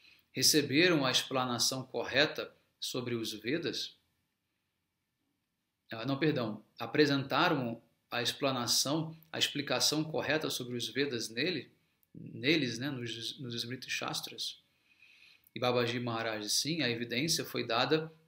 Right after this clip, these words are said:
no Srimad Bhagavatam onze, quatorze ponto três, né? O Srimad Bhagavatam é a, a joia da coroa de todos os Shastras. E o verso diz: Kalena nasta pralaya vanyam veda samgita,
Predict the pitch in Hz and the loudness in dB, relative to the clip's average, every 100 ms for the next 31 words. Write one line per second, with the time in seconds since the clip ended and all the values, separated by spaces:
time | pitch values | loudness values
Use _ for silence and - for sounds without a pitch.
0 | _ 123 127 170 - 160 160 165 120 110 | _ -8 -4 0 0 0 0 0 0 0
1 | 110 107 107 101 - 127 135 180 175 202 | 0 -4 -6 -10 -10 -6 -4 -2 -4 -6
2 | - _ _ - 127 - 131 131 143 143 | -10 _ _ -8 -8 -4 -2 -2 -4 -6
3 | 135 151 - 113 98 - - _ _ _ | -8 -8 -6 -6 -6 -8 -12 _ _ _
4 | _ _ _ _ _ 92 101 - _ _ | _ _ _ _ _ -18 -18 -20 _ _
5 | - 110 104 101 120 147 151 151 151 - | -12 -10 -6 -2 -2 -2 -2 -4 -4 -6
6 | 110 139 - _ _ _ _ - 107 107 | -6 -8 -10 _ _ _ _ -12 -10 -8
7 | 107 113 107 113 127 143 139 - 127 120 | -10 -10 -10 -2 2 2 2 -2 -2 2
8 | 139 120 123 151 143 151 - 101 - - | 2 0 -4 -8 -6 -6 -6 -4 -6 -8
9 | - - - - _ _ _ - _ _ | -12 -10 -10 -12 _ _ _ -20 _ _
10 | _ _ 135 117 123 120 127 110 98 - | _ _ -6 0 0 0 -2 -6 -4 -4
11 | - - _ _ _ _ - 120 123 143 | -6 -10 _ _ _ _ -6 0 2 2
12 | 139 131 139 135 - 123 127 117 120 135 | 2 2 2 2 0 -2 0 2 4 6
13 | 139 131 127 131 127 139 165 156 135 143 | 6 4 2 -2 -2 0 0 2 2 2
14 | 139 - 127 123 113 110 110 - | 2 2 0 -6 -8 -2 -2 -2